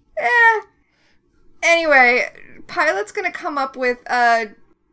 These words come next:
a translator micro booster shot for Dargo that will allow him to speak ancient Luxon. And Chiana's like, um,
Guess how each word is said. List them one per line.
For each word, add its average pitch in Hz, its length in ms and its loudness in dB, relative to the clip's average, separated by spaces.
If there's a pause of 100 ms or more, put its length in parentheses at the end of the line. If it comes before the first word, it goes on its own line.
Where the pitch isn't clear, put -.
(580)
a 247 200 2
translator 277 800 0
micro 247 480 0
booster 247 560 -8
shot 202 480 0
for 220 160 -2
Dargo 226 500 0
that 202 120 -4
will 226 180 -2
allow 220 280 2
him 262 200 -8
to - 80 -12
speak - 460 -14
ancient 208 380 -10
Luxon. 185 560 -10 (1120)
And 247 240 0 (100)
Chiana's 285 520 -2
like, 247 420 -2 (140)
um, 294 760 0